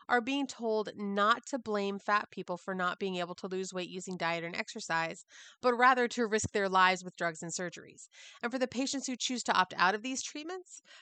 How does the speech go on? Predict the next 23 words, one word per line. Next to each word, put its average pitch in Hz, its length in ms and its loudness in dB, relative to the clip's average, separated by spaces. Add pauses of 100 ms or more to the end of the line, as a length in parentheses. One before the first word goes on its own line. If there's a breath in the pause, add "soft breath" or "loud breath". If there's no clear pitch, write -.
(100)
the 233 80 -2
practitioners' 220 680 0
blame, 220 580 0
shame, 208 440 0
and 196 140 -4
frustration 196 540 -4
towards 185 380 -6
their 170 120 -4
fat 175 260 2
patients - 460 -10
remains. 165 640 -10 (1000 soft breath)
Practitioners 294 720 -2
not 226 260 6
blaming 202 440 0
higher 220 320 0
weight 196 180 -4
people 220 260 -6
for 208 160 -6
existing 208 540 -4
is 190 140 -2
a 185 80 -2
good 196 280 -4
step, - 460 -2